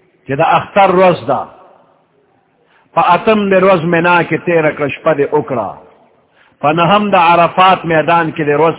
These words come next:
تیره کړه. د لسم شپې له مزدلفه کې دې شپه وکړله. او په لسم تاریخ سحر راغله، جمراتو کې دې یو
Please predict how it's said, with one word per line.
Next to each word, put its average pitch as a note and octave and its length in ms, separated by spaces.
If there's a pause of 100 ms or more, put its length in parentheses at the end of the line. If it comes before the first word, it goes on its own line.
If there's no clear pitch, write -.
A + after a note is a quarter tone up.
(120)
تیره D#3 280
کړه. G#2 360 (880)
د C3 40
لسم E3+ 440
شپې - 280 (100)
له G#3 60
مزدلفه F3 680
کې F#3 180
دې D#3 160
شپه - 260
وکړله. B2+ 540 (1400)
او D#3 260
په F3+ 100
لسم G3 440
تاریخ F#3+ 420 (100)
سحر F3+ 320 (680)
راغله، E3+ 460
جمراتو E3 680
کې D#3 180
دې D3+ 160
یو D#3 100